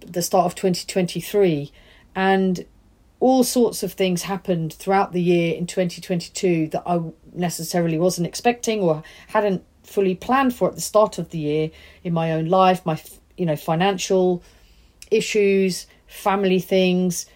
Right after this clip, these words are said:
different commitments, things I needed to get my head around. Um, and all of that caused me to have lots of conversations and get advice from lots of people, uh, and just feel, uh, supported, I guess,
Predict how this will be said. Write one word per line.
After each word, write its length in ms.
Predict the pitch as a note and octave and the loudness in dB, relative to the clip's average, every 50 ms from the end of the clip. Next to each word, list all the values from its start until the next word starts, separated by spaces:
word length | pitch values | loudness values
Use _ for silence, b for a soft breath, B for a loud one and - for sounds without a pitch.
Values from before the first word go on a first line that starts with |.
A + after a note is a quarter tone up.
| b b b b b | b b b b b
different 320 | G#3+ G#3+ G#3+ G#3 F#3 F3 | 0 0 2 2 -4 -6
commitments, 880 | - - F#3+ F#3+ G3 F#3 - E3 F#3+ F#3+ F#3 F3+ E3+ - - - - - b b b b - | -4 -4 -2 -2 -2 -2 -2 0 2 2 2 2 0 -4 -6 -8 -8 -10 b b b b -4
things 240 | - A3 G#3 G3 F#3 | -2 -2 -2 0 0
I 120 | G3 F#3 | 0 2
needed 320 | F#3+ F#3+ F#3 E3+ F3+ F3 - | 2 2 0 0 -2 -8 -10
to 80 | - E3+ | -6 -2
get 220 | G3 F#3 - - | -2 -2 -2 0
my 260 | F3+ F3+ F3 E3+ F3 | 0 0 2 2 0
head 240 | E3+ E3 G3 G3+ F#3 | 0 2 0 0 2
around. 600 | F#3+ F3 F3+ F3 F3 F3 F3 E3+ E3+ F3 F3 - - B B B B B - | 2 2 2 2 2 2 2 0 0 0 -2 -4 -8 B B B B B -2
Um, 340 | G3 G3 G3 F#3+ F#3+ F#3+ F#3 - - - - - _ _ _ _ _ _ _ _ - - - | 0 2 2 2 2 0 -4 -6 -14 -20 -20 -20 _ _ _ _ _ _ _ _ -18 -16 -4
and 240 | - F#3+ G3 G3 - - | 0 0 0 0 0 2
all 220 | - B3+ C4 B3+ | 2 4 6 6
of 80 | A#3+ A#3+ | 6 6
that 160 | G3 - - | 4 0 0
caused 360 | - - A3+ A3+ G#3+ G3 - | 0 0 4 4 4 4 4
me 200 | F#3+ F#3 F3+ F3 | 2 2 2 2
to 120 | E3+ - F3+ | 0 -2 -6
have 400 | E3 D#3 F3+ F3+ F3 F3 E3 - | -4 -2 0 0 0 0 -2 -2
lots 340 | F#3+ G3 A#3 B3+ B3+ - A3+ | -4 -2 0 0 0 0 -4
of 100 | F#3+ - | -6 -6
conversations 880 | - G#3 G3 F3+ E3+ - F#3+ E3+ E3+ D#3+ - - D#3+ D#3 D#3 D3+ - | -4 -4 -2 -2 -2 0 0 0 0 0 -4 -6 -4 -4 -4 -6 -6
and 100 | E3+ E3+ | -8 -6
get 160 | D#3+ F3+ D#3 | -4 -4 -4
advice 420 | E3+ E3 - E3+ E3+ E3+ F3 E3+ - | -4 -4 0 0 0 0 0 -2 -4
from 160 | - D#3+ D#3+ | -6 -4 -2
lots 220 | E3 E3+ F3 - | -2 -2 -4 -4
of 80 | D#3+ D#3 | -8 -4
people, 560 | - F3+ E3 D#3+ - - D#3 D#3 D#3 D#3 - b b b b b b b b b b b | -2 -2 -2 -2 -2 -2 0 0 0 -2 -4 b b b b b b b b b b b
uh, 400 | E3+ E3 D#3 D#3 D#3 D#3 D#3 - - | -4 -2 -2 -2 -2 -2 -4 -6 -6
and 160 | F#3 F3 E3 | -6 -6 -2
just 200 | - F3 F3+ - | -2 -4 -6 -4
feel, 520 | - - F3+ F3 E3+ E3 D#3+ D#3 - - - _ - _ - - | 0 2 4 6 6 6 4 2 0 -2 -10 _ -20 _ -20 -18
uh, 200 | - - - - - | -16 -14 -14 -14 -10
supported, 800 | - - - F#3 E3+ - - A#3 A3+ - - - F3+ E3 D#3 - | -8 -4 -4 -4 -2 4 6 8 8 8 6 2 2 2 2 -2
I 160 | - E3 E3 | -2 -4 -2
guess, 420 | D#3+ E3 D#3 D#3 D#3 - - - | 0 0 0 0 0 -4 -8 -10